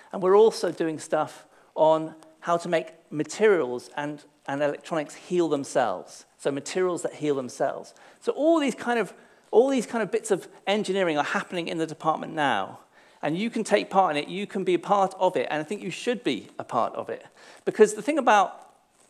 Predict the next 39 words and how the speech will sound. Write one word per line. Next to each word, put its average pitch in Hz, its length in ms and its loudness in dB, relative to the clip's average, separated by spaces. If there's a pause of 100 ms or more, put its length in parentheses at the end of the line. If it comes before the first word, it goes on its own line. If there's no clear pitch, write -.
(160)
designing 170 380 6
a 151 60 2
phone 160 300 4
that - 280 0
has 147 140 0
only 143 160 2
got 147 240 -2
a 151 100 0
lifetime 135 360 0
of 117 60 -6
two - 160 -8
years, 123 280 -2
it 170 100 -2
actually 240 240 -2
hurts 214 480 0
us. 135 320 0
I 147 40 -8
mean, 156 120 -4
I - 20 0
don't 180 80 2
know 180 40 4
about 160 180 4
you, 151 140 2
but - 160 0
<laughs> - 80 0
I 185 60 -2
find 214 260 0
it 208 40 -8
just 196 200 -2
physically 208 320 -6
painful 190 360 0
that 147 120 2
we're 156 80 -4
kind 165 200 -2
of 139 80 -4
doing 175 200 -2
that - 160 -4
to - 100 -4
ourselves. - 400 -8